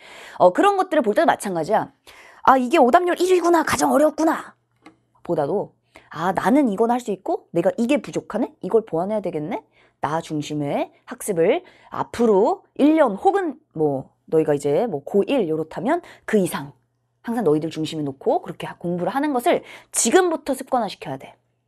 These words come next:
그래야지만 점수가 잘 나옵니다, 결과적으로. 오케이? 자, 그래서 오늘 뭐 시험이 어려웠다, 쉬웠다 이거 우리한테 중요하지 않은 것 같아.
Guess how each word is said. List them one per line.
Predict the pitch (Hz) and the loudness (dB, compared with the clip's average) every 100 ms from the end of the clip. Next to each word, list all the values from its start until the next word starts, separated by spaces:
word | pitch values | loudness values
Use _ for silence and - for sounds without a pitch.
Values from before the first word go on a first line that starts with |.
| _ _ | _ _
그래야지만 | - 190 180 | 4 4 4
점수가 | 185 160 147 196 | -2 -6 -6 -8
잘 | - 170 | -8 -6
나옵니다, | 151 143 135 | -6 -6 -12
결과적으로. | 135 151 143 131 - - _ _ _ _ _ - - | -12 -10 -10 -12 -18 -20 _ _ _ _ _ -20 -20
오케이? | - 208 359 - - - - | -6 -4 -4 -8 -20 -20 -18
자, | - 143 | -12 -2
그래서 | 185 214 | 4 4
오늘 | 240 254 | 4 4
뭐 | 262 | 2
시험이 | 202 349 359 | 2 2 4
어려웠다, | 226 202 269 269 | 6 6 4 2
쉬웠다 | 247 226 226 | -2 2 2
이거 | 190 | 4
우리한테 | 208 190 185 | 2 0 -2
중요하지 | 180 165 165 | -4 -2 0
않은 | 143 165 | -2 -2
것 | 156 - | -4 -6
같아. | - | -12